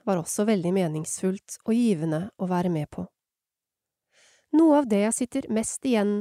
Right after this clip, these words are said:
med fra oppholdet i Kenya, er at Gud bruker alle. Vi har truffet på så mange ulike folk som arbeider med alt dette forskjellige arbeidet, og alle er like nødvendige.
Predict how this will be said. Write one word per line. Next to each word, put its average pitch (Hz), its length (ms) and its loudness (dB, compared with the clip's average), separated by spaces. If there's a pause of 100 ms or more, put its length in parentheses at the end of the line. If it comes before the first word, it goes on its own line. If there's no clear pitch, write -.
(120)
med 269 280 0 (180)
fra - 160 -6
oppholdet 165 560 -4
i 208 80 -10
Kenya, 165 460 -4 (420)
er 165 160 -4
at - 300 -8
Gud 175 340 -4
bruker - 540 -6 (180)
alle. 240 300 0 (1160)
Vi 262 120 2
har 311 100 2
truffet 254 400 -2
på 220 240 0
så 233 340 0
mange 208 320 2
ulike 190 400 -2
folk - 380 -8 (220)
som - 240 -2
arbeider 180 500 -4
med 214 100 -2
alt 180 300 -4
dette - 400 -6
forskjellige 170 560 -4
arbeidet, 175 460 -4 (580)
og - 240 -8
alle 226 320 2 (320)
er 175 100 -4
like 180 460 -4
nødvendige. 165 540 -2